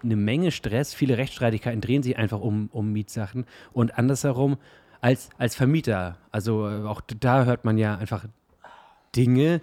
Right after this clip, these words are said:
ähm, die,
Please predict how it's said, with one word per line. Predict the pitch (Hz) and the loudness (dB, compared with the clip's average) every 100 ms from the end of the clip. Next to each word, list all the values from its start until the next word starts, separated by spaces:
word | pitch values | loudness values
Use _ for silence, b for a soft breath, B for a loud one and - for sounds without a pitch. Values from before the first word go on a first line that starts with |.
| B B B B B B B | B B B B B B B
ähm, | - 123 120 113 110 107 104 104 110 110 113 113 - - _ - 190 175 208 _ _ _ _ _ _ _ _ _ - | -8 -6 -4 -4 -4 -4 -8 -10 -12 -14 -16 -20 -20 -20 _ -20 -18 -16 -18 _ _ _ _ _ _ _ _ _ -4
die, | 120 127 | -4 -4